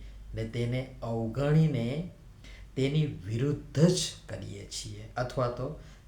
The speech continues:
જઈએ છીએ. તો હેતુ શું છે?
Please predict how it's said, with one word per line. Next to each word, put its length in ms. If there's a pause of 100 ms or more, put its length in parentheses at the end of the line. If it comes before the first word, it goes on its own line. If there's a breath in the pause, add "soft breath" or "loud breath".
જઈએ 480
છીએ. 180 (880 loud breath)
તો 120
હેતુ 440
શું 280
છે? 160